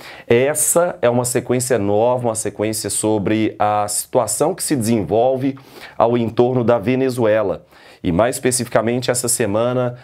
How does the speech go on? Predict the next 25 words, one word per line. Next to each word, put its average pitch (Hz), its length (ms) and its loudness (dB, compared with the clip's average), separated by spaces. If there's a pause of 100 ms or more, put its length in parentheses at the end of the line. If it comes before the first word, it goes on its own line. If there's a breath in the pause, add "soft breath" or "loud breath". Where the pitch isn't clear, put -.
(140)
esses 98 320 -2
imbróglios 110 460 2
começaram 117 760 0
a 117 80 -2
ser 120 680 0
potencializados, 110 1160 -2
né, 101 220 0
pela 101 300 0
situação 107 580 -2 (400 loud breath)
da 101 80 4
Operação 110 560 0
Liberdade 104 720 0
com 107 220 -4
Guaidó 92 400 0
e 101 60 -6
com 104 160 -6
Leopoldo 98 400 -2
Lopes. 80 440 -2 (400 loud breath)
Então, 113 420 0
a 113 100 2
gente 120 180 -2
vai 123 140 2
dar 127 180 2
início 143 500 0
aqui 131 380 0